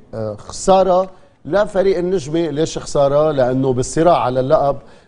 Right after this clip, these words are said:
ما لازم أبدًا بهيك مباريات حداً يضيع ولا نقطة. مباراة كانت عم تصير اليوم بختام المرحلة ثمانية عشر، كانت عم تجمع فريقي الصفا والأنصار. الصفا مطالب بالفوز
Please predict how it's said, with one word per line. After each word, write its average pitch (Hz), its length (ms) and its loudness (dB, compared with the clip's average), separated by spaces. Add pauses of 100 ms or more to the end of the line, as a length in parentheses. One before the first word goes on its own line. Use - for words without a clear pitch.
(120)
ما 147 60 0
لازم 156 440 0
أبدًا 147 360 0
بهيك 110 500 -4
مباريات 151 580 2 (140)
حداً 143 580 -2
يضيع 123 600 0 (160)
ولا 127 500 0
نقطة. - 380 -10 (460)
مباراة 180 340 2
كانت 208 260 -4
عم 175 120 -2
تصير 202 300 -2
اليوم 185 320 2
بختام 151 380 -4
المرحلة 151 400 -4
ثمانية 170 320 -4
عشر، 151 280 2
كانت 139 180 -4
عم 123 80 -2
تجمع 139 360 -2
فريقي 156 580 2 (400)
الصفا 151 760 2
والأنصار. 127 840 -2
الصفا 170 440 -2
مطالب 139 680 2
بالفوز 151 600 -2